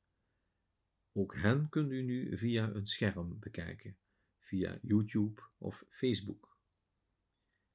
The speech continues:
Dat kan gratis. Maar nog beter steunt u natuurlijk al die nu werkloze artiesten. En dat kan via de stichting Hart voor Artiesten,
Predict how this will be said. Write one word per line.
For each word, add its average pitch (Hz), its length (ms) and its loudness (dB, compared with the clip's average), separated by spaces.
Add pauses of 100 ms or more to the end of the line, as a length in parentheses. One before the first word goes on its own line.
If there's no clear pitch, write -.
(120)
Dat 135 220 2
kan 104 360 2
gratis. - 840 0 (480)
Maar - 160 -8
nog 92 180 -8
beter 101 500 0
steunt 156 360 4
u 117 80 2
natuurlijk 101 480 0
al 92 400 -4
die 98 260 0
nu 104 300 4
werkloze 90 540 -2
artiesten. - 580 -10 (840)
En 92 140 -10
dat 104 180 -2
kan 135 360 0
via 117 200 2
de 110 80 2
stichting 110 640 -2 (160)
Hart - 440 -2
voor 104 320 -2
Artiesten, 104 680 -8